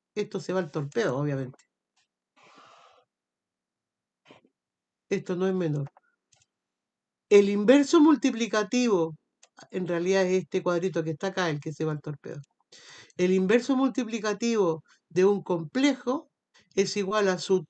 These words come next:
a, a su, mm, a su conjugado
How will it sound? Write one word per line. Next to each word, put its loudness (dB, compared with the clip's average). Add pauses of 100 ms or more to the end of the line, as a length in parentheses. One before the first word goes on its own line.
(140)
a, -4
a -4
su, 2
mm, -4 (1120)
a 0
su 0
conjugado 4